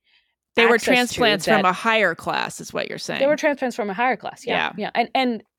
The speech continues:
Speaker 2: and, you know, it, it, it, even you can see this in, when it comes to, like, American immigrants, like, it's really interesting to look at immigration patterns and how ethnic groups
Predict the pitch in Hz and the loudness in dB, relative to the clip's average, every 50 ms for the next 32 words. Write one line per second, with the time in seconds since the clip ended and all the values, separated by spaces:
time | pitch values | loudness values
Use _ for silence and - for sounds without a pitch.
0 | _ _ - 240 233 233 240 233 220 202 - - _ _ - - - - - - | _ _ 0 2 2 2 2 0 -2 -6 -8 -14 _ _ -20 -20 -20 -20 -20 -20
1 | _ _ 269 269 226 - - 240 - - - 233 - _ - 254 254 - 262 302 | _ _ -4 -2 -2 0 2 0 0 0 -2 -4 -4 _ -8 -10 -8 -8 -8 -6
2 | 349 339 285 247 247 - 220 202 - 226 220 196 202 190 - - - 185 180 180 | -4 -2 -2 -2 -2 -4 -6 -6 -4 -6 -4 -2 -2 -4 -4 -4 -6 -6 -6 -4
3 | 175 170 170 170 165 - - - - 190 185 175 - 214 202 - 180 165 151 156 | -6 -6 -8 -8 -10 -12 -14 -8 -6 -6 -4 -4 -4 -4 -4 -4 -6 -6 -6 -8
4 | 160 151 143 147 147 - 180 170 165 165 160 165 160 156 - 156 143 - - - | -8 -8 -8 -10 -8 -8 -8 -8 -8 -6 -6 -6 -8 -6 -8 -8 -10 -10 -12 -12
5 | - 180 196 190 180 165 156 156 - 165 - - - 156 151 147 - 165 147 147 | -4 -2 0 0 2 0 -2 -4 -8 -12 -14 -8 -6 -6 -6 -6 -6 -8 -8 -8
6 | 147 - - 143 135 127 123 - - _ _ - - - - 214 220 202 196 185 | -8 -8 -6 -6 -6 -6 -8 -10 -18 _ _ -20 -20 -8 -2 0 0 2 2 2
7 | 185 - 208 180 - 165 156 156 170 170 170 175 190 190 - _ 175 170 160 156 | 0 0 -4 -4 -2 -2 -2 0 0 -2 -2 -4 -6 -10 -8 _ -6 -6 -6 -6
8 | - 165 156 151 151 156 156 151 - - 160 - 175 160 - 156 156 - - - | -6 -6 -4 -4 -4 -4 -4 -4 -4 -6 -8 -8 -10 -8 -8 -10 -10 -10 -14 -18
9 | - - - - - | -20 -20 -20 -20 -20